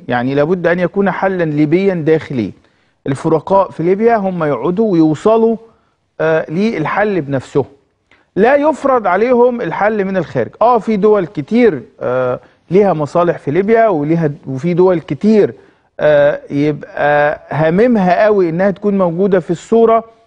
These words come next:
يعني نائب الرئيس التركي مثلا كان موجود في القمة وانسحب. ليه انسحبت؟ قال لك: "لأنه مهمشنا، ما بيدعوناش لحضور، آه، الاجتماعات اللي على هامش القمة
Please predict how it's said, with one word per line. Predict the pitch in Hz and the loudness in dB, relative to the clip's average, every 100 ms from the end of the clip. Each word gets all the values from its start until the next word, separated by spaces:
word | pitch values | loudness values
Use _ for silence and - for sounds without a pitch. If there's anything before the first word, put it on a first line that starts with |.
| _ _ - | _ _ -2
يعني | 156 170 180 | -2 -2 0
نائب | 202 220 | 2 2
الرئيس | 202 214 208 | 2 0 -2
التركي | 185 240 185 190 | -2 -2 0 0
مثلا | 202 202 214 214 | 0 0 0 0
كان | 180 220 220 | 2 2 2
موجود | 185 170 190 185 | 0 0 0 0
في | - 185 175 | -2 0 0
القمة | 143 - 139 120 - _ | -2 -2 -4 -4 -10 _
وانسحب. | - 247 - 277 - - _ _ _ _ _ _ _ _ _ _ | 0 2 2 -2 -4 -16 _ _ _ _ _ _ _ _ _ _
ليه | 175 302 | 0 0
انسحبت؟ | 311 240 220 233 - _ _ _ _ _ _ _ - | 0 -2 -2 -4 -6 _ _ _ _ _ _ _ -2
قال | 247 | 0
لك: | 262 233 | 0 0
"لأنه | 214 233 240 | 0 2 2
مهمشنا، | 233 214 220 220 - 247 180 135 120 | 2 2 2 0 2 2 0 -4 -6
ما | 147 165 | -2 -2
بيدعوناش | 160 180 151 160 202 226 247 240 - | 0 -2 -2 0 2 2 2 -2 -4
لحضور، | 202 226 214 190 208 240 233 190 - _ _ - | 0 0 0 0 2 4 2 -2 -10 _ _ 2
آه، | 185 180 185 | 4 4 2
الاجتماعات | 180 - 190 180 208 240 233 196 | -2 0 0 2 2 2 0 0
اللي | 214 220 | 0 2
على | 185 208 | 2 2
هامش | 208 220 220 196 | 2 2 0 0
القمة | 180 - 185 | -2 0 0